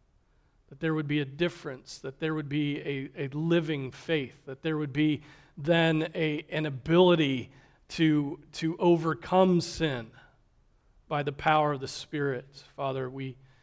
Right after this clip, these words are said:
I pray that you would, you would grant those with still hard hearts, soft hearts.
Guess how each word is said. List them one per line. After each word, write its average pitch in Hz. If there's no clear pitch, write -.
I 151
pray 175
that 151
you 170
would, 143
you 156
would 139
grant 147
those 147
with 135
still 165
hard 147
hearts, -
soft 143
hearts. -